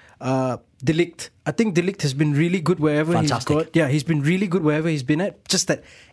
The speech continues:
Speaker 1: everywhere he's been, the club is a mess, right? Juventus, mess.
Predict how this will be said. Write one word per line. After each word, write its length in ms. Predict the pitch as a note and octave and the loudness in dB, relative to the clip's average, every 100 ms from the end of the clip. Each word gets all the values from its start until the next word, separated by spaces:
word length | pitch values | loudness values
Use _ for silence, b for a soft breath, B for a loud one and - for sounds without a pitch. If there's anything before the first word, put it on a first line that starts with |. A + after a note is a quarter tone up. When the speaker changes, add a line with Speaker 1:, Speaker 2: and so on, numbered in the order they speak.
| - | -4
Speaker 1:
everywhere 440 | F#3+ A3 G#3+ G3 | 0 0 2 0
he's 180 | D3+ C3 | -2 -2
been, 440 | B2 B3+ G#3 G3 - b b b _ | 2 2 2 -4 -10 b b b _
the 60 | D3 | -6
club 340 | - F3+ F3+ | -2 0 0
is 100 | D#3 | 0
a 60 | C#3 | 0
mess, 460 | C#3 C#3 - - - B B B | 0 0 0 -2 -6 B B B
right? 260 | D3+ E3 - | -2 -2 -4
Juventus, 640 | D3 D3+ D#3 D#3 F#3 F3+ - - - | -2 0 0 0 -2 -2 -6 -10 -2
mess. 560 | C#3+ D3 - - - | 0 0 0 -2 -6